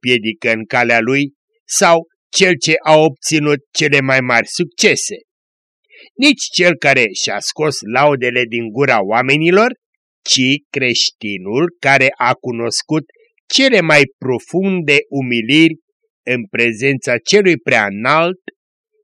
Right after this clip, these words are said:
și care s-a smerit cel mai mult la picioarele Lui. Domnul Iisus a spus odată: „Oricine se va smeri ca acest copilaș, va fi cel mai mare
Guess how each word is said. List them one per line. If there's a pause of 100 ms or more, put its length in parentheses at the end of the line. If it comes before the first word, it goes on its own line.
(100)
și
care
s-a
smerit (180)
cel
mai
mult (240)
la (100)
picioarele (140)
Lui. (1700)
Domnul
Iisus
a
spus
odată: (760)
„Oricine
se
va
smeri (260)
ca
acest (180)
copilaș, (440)
va
fi
cel
mai
mare